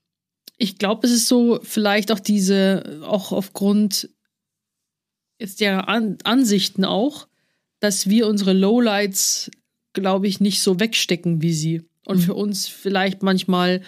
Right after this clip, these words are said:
Speaker 1: unerträglich erscheinen, wie zum Beispiel jetzt Verlust, Tod, ähm,
Speaker 2: Selbstzweifel.
Speaker 1: Selbstzweifel, die werden, glaub ich, anders eingeordnet als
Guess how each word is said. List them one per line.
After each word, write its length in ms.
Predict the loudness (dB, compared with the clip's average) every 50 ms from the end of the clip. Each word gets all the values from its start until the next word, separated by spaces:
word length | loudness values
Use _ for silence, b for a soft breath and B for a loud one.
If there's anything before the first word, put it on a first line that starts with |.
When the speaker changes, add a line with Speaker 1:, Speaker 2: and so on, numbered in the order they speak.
| B B B B B B
Speaker 1:
unerträglich 720 | 0 2 4 4 2 0 -2 -2 -2 -2 0 0 -2 0
erscheinen, 640 | 0 0 0 0 0 0 0 2 2 2 0 0 -4 B B B B B B B B B _ _ _ -6
wie 140 | -4 -4
zum 200 | -4 -2 -2 0
Beispiel 300 | 0 0 0 0 0 -2
jetzt 140 | -2 0 -2
Verlust, 600 | -2 0 2 4 4 4 4 2 0 -4 -8 -14 -18 _
Tod, 580 | -10 -4 -2 0 2 2 0 0 -2 -6 -8 -10 _ _ _ _ _ _ _ _ _ _ _ _ _ _ -2
ähm, 600 | 0 0 2 2 0 0 0 -2 -2 -4 -6 -8 -12 -14 -16 -16 -16 -16 -18 -18 -18 -18 -18 -10
Speaker 2:
Selbstzweifel. 800 | -4 -2 -2 -2 -2 -6 -6 -4 -4 -4 -4 -4 -2 -2 0 2
Speaker 1:
Selbstzweifel, 1040 | 2 2 2 0 0 -2 -2 0 0 2 2 0 0 0 2 2 4 4 2 0 -2 B B B B B B B B -4
die 120 | -4 0 2
werden, 300 | 2 2 2 2 2 2
glaub 180 | 2 0 0
ich, 140 | 0 -2 -4
anders 540 | -4 -2 -2 0 0 0 0 -2 -4 -6 -8 _
eingeordnet 1160 | -4 -2 0 2 2 2 2 0 0 -2 -2 -2 -2 -2 0 0 0 -2 -4 -8 -8 -10 _ _ _ _ _
als 600 | -6 -4 -4 -4 -2 -2 -2 -2 -2 -2 -4 -6